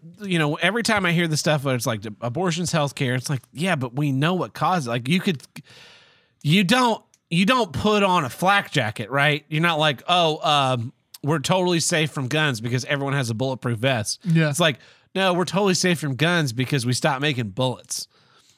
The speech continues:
Speaker 1: You know, stop the, stop the bullet before it even has to exit the gun.
Speaker 2: Yeah. <laughs>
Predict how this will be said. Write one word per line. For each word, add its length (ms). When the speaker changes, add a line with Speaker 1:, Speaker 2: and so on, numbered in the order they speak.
Speaker 1:
You 140
know, 120
stop 380
the, 180
stop 380
the 100
bullet 440
before 420
it 100
even 240
has 220
to 100
exit 240
the 80
gun. 340
Speaker 2:
Yeah. 260
<laughs> 120